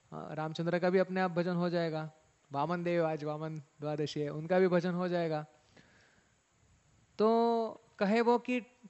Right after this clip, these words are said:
"ठीक है, आप मुझे ये मंत्र का उपदेश कीजिए, कौन से मंत्र से कृष्ण का भजन किया जाए।" तो उनका कृष्ण मंत्र देते हैं रूप सनातन। और दूसरे दिन आ रहे,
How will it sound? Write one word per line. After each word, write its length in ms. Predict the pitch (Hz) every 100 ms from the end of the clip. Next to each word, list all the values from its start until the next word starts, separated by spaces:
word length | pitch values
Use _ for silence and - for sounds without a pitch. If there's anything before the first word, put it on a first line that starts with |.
| -
"ठीक 180 | 240 240
है, 60 |
आप 220 | 240 226 233
मुझे 460 | 214 233 254 - 208
ये 140 | 220
मंत्र 640 | 202 196 185 214 233 233 - -
का 80 |
उपदेश 360 | 214 185 202 208
कीजिए, 300 | 214 190 214
कौन 220 | - 170
से 120 | 165
मंत्र 240 | 196 196 196
से 240 | 185 202
कृष्ण 400 | 190 175 - 185
का 420 | 180 185 190 185 - _ _
भजन 260 | 156 160 175
किया 260 | 170 170 170
जाए।" 320 | 165 160 160 _ _ _ _ _ _ -
तो 160 | 185
उनका 340 | 190 180 214 233
कृष्ण 460 | - - 175 202
मंत्र 300 | 202 196 208
देते 220 | 196 185
हैं 280 | 202 214 220
रूप 180 | 190 190
सनातन। 520 | 180 180 180 190 226 - _ _ _ _ _ _ _ _ -
और 140 | 214
दूसरे 360 | 190 196 240 240
दिन 300 | 240 247 240 -
आ 180 | 190 220
रहे, 220 | 240